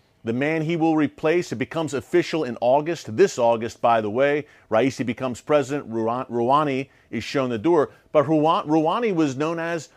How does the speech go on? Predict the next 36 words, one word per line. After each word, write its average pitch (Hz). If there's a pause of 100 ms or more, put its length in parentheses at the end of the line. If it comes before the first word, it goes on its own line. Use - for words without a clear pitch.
(120)
the 170
great 220
moderate. 185
When 135
he 220
was 226
elected, 214
he 196
was 196
hailed 175 (320)
by 135
the 113 (180)
global 131
media 135 (260)
as 127
a 113
moderating 151
force, 170 (240)
as 139
a 135
reasonable 196
individual. 123
He 113
turned 143
out 143
to 135
be 123
anything 117
but. 147 (220)
He 175
may 196
have 190
presented 165
a 131
smiling, 139
moderate, 135